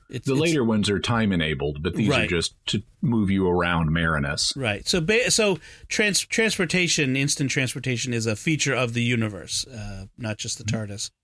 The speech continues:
Speaker 1: Uh, so, uh, they,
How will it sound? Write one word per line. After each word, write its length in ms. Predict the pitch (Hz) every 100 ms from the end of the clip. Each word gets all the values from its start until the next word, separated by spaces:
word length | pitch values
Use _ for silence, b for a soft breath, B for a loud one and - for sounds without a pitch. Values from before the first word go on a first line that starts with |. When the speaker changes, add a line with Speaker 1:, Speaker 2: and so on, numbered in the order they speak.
| _ B B -
Speaker 1:
Uh, 280 | 135 139
so, 460 | - - 208 196 196
uh, 420 | - 170 175 180 - _ _ _ - _ _ - -
they, 360 | 180 185 196